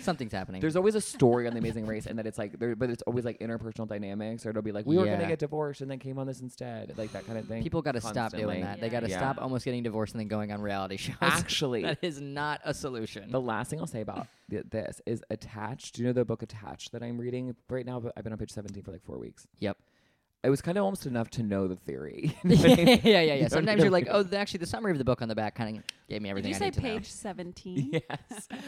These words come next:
Speaker 1: Yeah.
Speaker 2: I got seventy pages in. I was at Fort Greene Park. Someone walked by and said, "I love that book." And it was a man. And I was like, "Okay, we should,
Speaker 3: <laughs>
Speaker 2: we should talk."
Speaker 1: Yeah, let's put this book
Speaker 2: <laughs> We should
Speaker 1: down.
Speaker 2: figure out if we're
Speaker 1: Let's
Speaker 2: compatible.
Speaker 1: chat, yeah.
Speaker 2: And then, um, but, uh, i-, in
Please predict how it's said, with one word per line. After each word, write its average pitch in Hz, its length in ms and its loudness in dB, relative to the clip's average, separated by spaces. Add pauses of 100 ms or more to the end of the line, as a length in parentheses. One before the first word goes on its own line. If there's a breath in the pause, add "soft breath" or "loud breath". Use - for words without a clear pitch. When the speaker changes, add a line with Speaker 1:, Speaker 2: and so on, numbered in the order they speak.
Speaker 1:
Yeah. - 100 -2
Speaker 2:
I 151 40 0
got 147 180 0
seventy 139 260 -4
pages 143 300 -4
in. 113 160 0
I 101 80 -2
was 107 100 -4
at 101 100 -6
Fort 110 180 -6
Greene 117 160 -8
Park. 104 220 -6
Someone 107 200 -8
walked 101 240 -6
by 101 80 -10
and 98 100 -10
said, 101 100 -8
"I 101 60 -4
love 98 280 -6
that 98 140 -6
book." 78 220 -8
And 92 80 -6
it 107 40 0
was 110 120 0
a 120 40 0
man. 110 460 -6
And 107 80 -8
I 104 60 -2
was 101 140 -2
like, 95 160 -6 (360)
"Okay, 104 360 -6 (280)
we 107 120 -4
should, 123 260 -6
Speaker 3:
<laughs> - 800 -18
Speaker 2:
we 120 80 -6
should 120 300 -10
talk." - 420 -4
Speaker 1:
Yeah, 123 180 0
let's 117 200 -2
put 123 160 -2
this 123 160 -2
book 131 160 2
Speaker 2:
<laughs> - 20 -20
We - 40 -10
should 123 60 0
Speaker 1:
down. 110 400 -2
Speaker 2:
figure 127 300 0
out 120 160 0
if 113 100 -6
we're 113 100 -6
Speaker 1:
Let's 107 100 -10
Speaker 2:
compatible. 110 360 -4
Speaker 1:
chat, 104 320 -4
yeah. 95 300 -8
Speaker 2:
And 127 200 -2
then, 117 300 -4 (300)
um, 104 440 -2 (120)
but, 113 200 0
uh, 107 60 2 (160)
i-, - 60 -4 (220)
in 127 240 -2